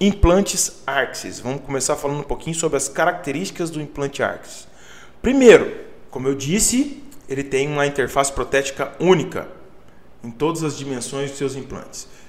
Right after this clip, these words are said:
seja do implante do três ponto três até o de cinco. Quais são os tamanhos, os diâmetros dos implantes Arxis?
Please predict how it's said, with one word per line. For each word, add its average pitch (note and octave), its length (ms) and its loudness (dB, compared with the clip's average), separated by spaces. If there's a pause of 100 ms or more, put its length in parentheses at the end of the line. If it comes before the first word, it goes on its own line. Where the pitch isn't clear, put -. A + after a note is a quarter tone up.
seja B2 300 -6
do A#2+ 100 -10
implante F#2 380 -12
do A2 80 -10
três C3 240 -4
ponto A2+ 260 -8
três D#3 500 -6 (440)
até A#2 220 -6
o A#2 60 -2
de A#2+ 120 -8
cinco. - 440 -10 (520)
Quais G3+ 180 0
são G#3+ 200 2
os G#3 140 0
tamanhos, E3 760 0
os C3 280 -4
diâmetros D3+ 680 2
dos A#2+ 200 -4
implantes A#2 520 -4
Arxis? - 500 -12